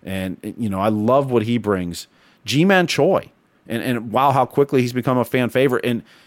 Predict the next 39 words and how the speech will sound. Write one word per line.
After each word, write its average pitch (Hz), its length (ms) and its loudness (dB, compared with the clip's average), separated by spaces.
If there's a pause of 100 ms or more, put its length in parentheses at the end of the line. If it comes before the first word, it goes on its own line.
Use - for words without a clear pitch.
(540)
quite 135 200 2
frankly, 156 360 2
halfway 147 260 0
through 156 160 0
the 147 80 -2
season, 165 340 -2
I 143 120 2
wanted 131 280 0
to 87 60 -8
get 90 160 -6
rid 85 140 -6
of 78 80 -8
him 85 120 -8
on 78 120 -8
the 80 80 -12
team, - 340 -14 (160)
you 101 120 -10
know, 95 220 -8
and 117 240 -8
he, 123 280 -6
look 139 180 0
how 180 140 2
much 175 200 0
he 185 140 -2
turned 117 240 -2
it 90 60 -2
around. 87 140 -4 (160)
He 165 120 -4
was 147 180 0 (160)
awful 151 380 4
with 95 140 -2
runners 101 320 -2
in 92 100 -6
scoring 95 300 -4
position 87 400 -6
early 82 200 -8
in 73 60 -10
the 73 60 -12
season. - 340 -14